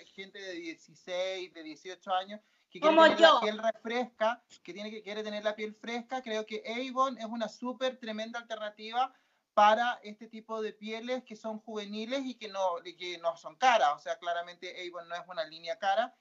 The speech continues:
Speaker 1: Y en este tipo de productos, la verdad que es bastante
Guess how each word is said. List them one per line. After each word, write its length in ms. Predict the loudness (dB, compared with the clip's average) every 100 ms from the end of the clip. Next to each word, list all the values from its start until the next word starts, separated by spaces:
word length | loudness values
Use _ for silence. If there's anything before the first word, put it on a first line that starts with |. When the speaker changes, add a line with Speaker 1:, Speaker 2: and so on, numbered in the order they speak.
| _ -12
Speaker 1:
Y 180 | -6 -4
en 120 | -2
este 260 | -4 -6
tipo 360 | -6 -4 4 4
de 240 | 4 -2
productos, 600 | 0 -2 -2 -6 -4 -4
la 120 | 2 0
verdad 240 | 0 -6
que 120 | -6
es 40 | -6
bastante 760 | -6 -4 -4 -6 -10 -12 -12